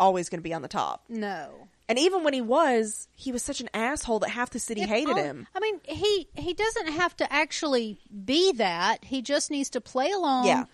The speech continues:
Speaker 2: long enough to get from point A to point B and then go back to whatever.
Speaker 1: And that's his ultimate downfall,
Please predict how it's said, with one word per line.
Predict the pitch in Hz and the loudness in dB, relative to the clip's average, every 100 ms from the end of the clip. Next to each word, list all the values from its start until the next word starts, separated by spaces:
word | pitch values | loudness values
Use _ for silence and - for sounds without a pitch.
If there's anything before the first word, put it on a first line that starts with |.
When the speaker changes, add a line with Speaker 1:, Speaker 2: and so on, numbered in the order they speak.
| _ _ | _ _
Speaker 2:
long | 220 220 269 339 | -4 0 2 2
enough | 311 233 226 - | 2 2 2 -2
to | 254 | -4
get | 226 233 | -2 -2
from | - 240 | -2 -6
point | - 240 254 | -2 -4 -2
A | 254 | 0
to | 262 | -2
point | - 277 277 240 | -2 -4 -4 -4
B | 202 196 196 196 | -2 -2 -2 -6
and | - 208 208 | -6 -6 -6
then | 190 220 214 208 208 208 202 _ _ _ _ _ _ 208 | -2 0 0 -2 -2 -6 -8 _ _ _ _ _ _ 0
go | 233 233 | 2 4
back | 233 220 - | 4 2 0
to | - 247 226 196 190 | -4 -2 -2 -4 -2
whatever. | 220 220 214 185 151 120 - - | 0 2 0 -2 -8 -12 -16 -2
Speaker 1:
And | 233 | 2
that's | 220 240 | 2 2
his | 233 - | -2 2
ultimate | 196 202 208 165 | 2 2 -4 -2
downfall, | 190 202 208 165 143 139 | -2 -2 -2 0 0 -2